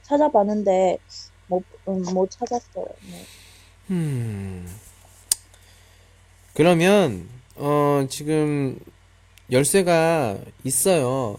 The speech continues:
Speaker 2: 열쇠가 그, 남은 열쇠가 있는데 이건 사야 돼.
Speaker 1: 어.
Speaker 2: 왜냐면
Speaker 1: 아,
Speaker 2: 열쇠
Speaker 1: 이거 사야 돼요?
Speaker 2: 예, 사야 돼.
Speaker 1: 어, 네.
Speaker 2: 음.
Speaker 1: 네. 얼마예요?
Speaker 2: 만 원.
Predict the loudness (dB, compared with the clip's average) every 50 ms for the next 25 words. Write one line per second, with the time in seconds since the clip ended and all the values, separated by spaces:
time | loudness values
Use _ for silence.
0 | -8 -6 -6 -6 -6 -6 -4 -2 -2 0 0 0 -2 -2 -4 -6 -8 -10 -8 -8
1 | -10 -10 -10 -10 -10 -12 -14 -18 _ _ _ _ -20 -20 -20 -20 -20 -20 _ _
2 | _ -20 -20 -20 -20 _ _ _ _ -10 -2 0 0 2 2 0 -2 -2 -2 -2
3 | -2 -2 -2 -2 -2 -2 -2 -4 -6 -8 -6 -2 -2 0 0 0 -2 -4 -8 -14
4 | -20 _ _ _ _ -20 -20 _ _ -10 -6 -4 -2 -2 0 4 6 6 6 6
5 | 4 2 0 0 -4 -12 -14 -16 -16 -18 -18 -20 _ _ _ _ _ _ _ _
6 | _ _ _ _ _ _ _ _ _ _ _ _ _ _ -4 0 2 4 4 6
7 | 4 4 4 2 0 0 -2 0 0 0 0 0 -2 0 0 0 0 2 4 4
8 | 2 2 2 2 4 4 4 4 2 0 -2 0 0 0 0 0 -2 -6 -8 -18
9 | _ _ _ _ _ _ _ _ _ -14 -6 -4 -4 -2 -4 -4 -6 -8 -8 -6
10 | -6 -6 -8 -10 -10 -10 -10 -8 -8 -10 -12 _ _ _ _ _ _ -20 -20 -20
11 | -20 _ _ _ _ _ _ _ _ _ _ _ _ -20 -18 -16 -16 -16 -16 -20
12 | _ _ _ _ _ 2 4 6 6 6 6 4 4 4 4 2 2 0 0 -2
13 | -4 _ _ _ _ _ _ _ _ _ _ _ _ _ _ _ _ _ _ _
14 | _ _ _ _ _ _ _ _ _ _ -6 -4 -2 -2 -2 -2 -4 -6 -6